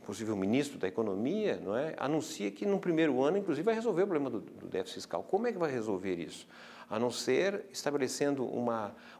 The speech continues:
uma tributação, é, fi-, sobre os fluxos financeiros, uma espécie de C M F, né, ou algum aprisionamento de recursos. Eu quero lembrar que o governo da Hungria, por exemplo, é um governo também de direita, né, extrema-direita,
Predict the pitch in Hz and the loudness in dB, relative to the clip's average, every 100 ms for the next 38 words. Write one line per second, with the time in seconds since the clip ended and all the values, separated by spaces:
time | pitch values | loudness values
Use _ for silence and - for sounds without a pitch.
0 | - 117 127 123 131 120 110 - 123 139 | -2 -2 0 0 2 0 0 0 2 4
1 | 120 - - - - 101 98 87 87 85 | 2 -2 -10 -18 -12 -8 -6 -6 -6 -8
2 | - - - - 107 104 143 139 - 110 | -12 -16 -10 -6 -6 -4 -4 -4 -2 0
3 | 90 - 147 165 117 98 95 117 - 104 | 0 2 4 4 2 -2 -2 -2 0 -2
4 | 104 95 127 147 - 90 - - - 110 | 0 2 2 2 -4 -12 -12 -18 -6 -2
5 | 117 95 135 113 139 143 143 117 123 113 | 0 4 6 6 4 2 2 0 2 2
6 | 110 143 135 143 170 170 185 170 - - | 0 -2 -2 0 0 2 2 2 -4 -16
7 | - - - - - 185 175 139 170 175 | -20 -20 -18 -10 -2 0 2 2 2 2
8 | 160 139 151 156 151 120 127 170 117 95 | 0 2 2 2 2 2 2 4 2 2
9 | 90 110 135 117 131 147 143 113 101 165 | 0 0 2 4 4 2 0 2 4 2
10 | 127 101 92 101 117 - - 92 90 107 | 0 -2 2 2 2 -2 -6 -8 -4 0
11 | 135 - 87 98 127 165 | 2 2 2 2 2 -2